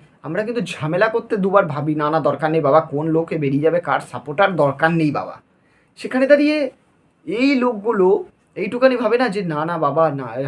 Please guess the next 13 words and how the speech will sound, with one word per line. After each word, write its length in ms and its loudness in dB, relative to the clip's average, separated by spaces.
হসপিটালে 500 -4
গায়ে 200 2
হাত, 260 -4
হসপিটালে 360 -10
একটা 120 -6
মেয়ের 240 -4
গায়ে 120 0
হাত 100 -2
দিচ্ছে।" 200 -10
সব 280 -4
থেকে 160 -2
বড় 180 6
কথা, 240 2